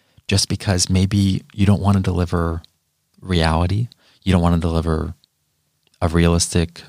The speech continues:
um, outlook of what could happen. And if you wanna buffer them and just say, "Everything's gonna be fine, you should be good," but then all of a sudden things aren't fine. You're not, you have no more receivables coming in in three weeks. Like,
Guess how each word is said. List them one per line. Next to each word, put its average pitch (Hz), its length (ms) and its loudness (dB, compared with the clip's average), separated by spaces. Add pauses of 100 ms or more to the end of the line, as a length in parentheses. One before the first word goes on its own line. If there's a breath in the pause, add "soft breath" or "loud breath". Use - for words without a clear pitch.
(120)
um, 82 280 -4
outlook 87 360 0
of 82 80 0
what 82 160 -2
could - 100 -2
happen. 85 400 -2 (480 loud breath)
And 95 100 -2
if 92 120 -2
you 123 80 0
wanna 120 100 2
buffer 95 380 0
them 101 160 0
and 95 60 -2
just - 120 -4
say, 104 80 -2 (420)
"Everything's 135 380 2
gonna 127 140 2
be 113 100 2
fine, 98 460 0
you 95 80 -6
should - 160 -6
be 98 100 -2
good," 92 300 -2 (100)
but 98 100 -6
then 113 140 2
all 123 80 2
of 117 60 -2
a 117 40 -2
sudden 113 300 -2
things 110 240 -4
aren't 110 180 -2
fine. 76 320 -8 (440)
You're 92 100 -4
not, 92 260 0 (280)
you 95 160 -4
have 95 100 2
no 95 140 0
more 101 200 4
receivables 87 520 -4
coming 80 260 -4
in 78 140 -6
in 76 40 -6
three 76 200 -8
weeks. 76 360 -10 (800 soft breath)
Like, - 280 -4